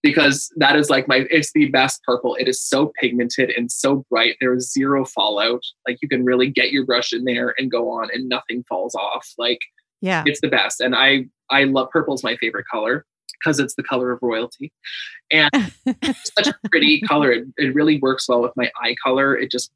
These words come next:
Speaker 1: brightens everything. It really makes things pop. So that would
Speaker 2: Yeah.
Speaker 1: definitely be my favorite. Another one of my favorite palettes that I've been using is the Kim Chi palette.
Speaker 2: Yes.
Speaker 1: Yes. She just started her own makeup.
Speaker 2: Love Kim Chi.
Speaker 1: It is incredible.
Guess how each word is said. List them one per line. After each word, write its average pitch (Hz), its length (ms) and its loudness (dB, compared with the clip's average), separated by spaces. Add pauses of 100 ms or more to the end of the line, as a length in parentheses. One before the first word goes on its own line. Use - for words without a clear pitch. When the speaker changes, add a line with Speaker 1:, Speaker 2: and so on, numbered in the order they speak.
Speaker 1:
brightens 117 420 -4
everything. 123 500 0
It 123 120 -2
really 123 200 0
makes 120 300 -6 (120)
things 113 240 -8 (120)
pop. 113 260 0 (840)
So 160 140 4
that 156 160 4
would 190 120 0
Speaker 2:
Yeah. 175 200 4
Speaker 1:
definitely 143 200 0
be 131 100 2
my 127 200 2
favorite. 127 440 2
Another 180 280 2
one 226 120 4
of 202 60 4
my 170 100 4
favorite 143 320 0 (100)
palettes 120 340 0
that 127 100 0
I've 123 100 0
been 123 120 -2
using 127 340 -2
is 135 160 -6
the 127 80 -6
Kim 143 280 -4
Chi 131 500 -2 (560)
palette. 165 400 2 (240)
Speaker 2:
Yes. 190 680 0
Speaker 1:
Yes. 135 360 0
She 165 120 2
just 165 160 0
started 147 240 0
her 151 120 -4
own 131 100 -2
makeup. 208 140 2
Speaker 2:
Love 220 180 2
Kim 190 260 0
Chi. 151 460 -2 (240)
Speaker 1:
It 175 160 2
is 170 180 0
incredible. 127 920 -4